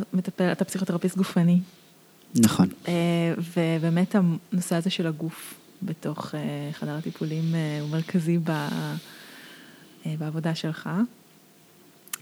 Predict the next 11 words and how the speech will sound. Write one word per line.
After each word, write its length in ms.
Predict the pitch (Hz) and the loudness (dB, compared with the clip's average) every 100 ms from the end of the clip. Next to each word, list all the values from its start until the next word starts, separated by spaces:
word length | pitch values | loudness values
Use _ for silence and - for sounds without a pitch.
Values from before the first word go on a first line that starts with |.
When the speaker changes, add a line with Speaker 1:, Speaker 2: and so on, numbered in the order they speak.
| - - - _ _ 202 | -14 -20 -20 _ _ 4
Speaker 1:
איך, 280 | 214 - | 4 6
אה, 280 | 247 220 185 175 | 6 6 6 4
איך 180 | 214 | 4
הנושא 240 | 226 180 196 | 4 4 2
של 160 | 220 | 0
הגוף 280 | 175 170 - | 0 -2 -2
מתקשר 460 | 180 - 170 160 180 226 - | -2 -2 -6 -2 -2 -2 4
לנושא 320 | 226 226 - | 4 4 2
הקווירי, 640 | 233 - 240 233 233 233 233 - - | 0 0 2 4 4 4 2 -6 -4
אה, 40 | 175 175 180 175 175 | -2 2 2 2 0
טרנסי? 440 | - 180 185 196 | -2 -2 -2 -2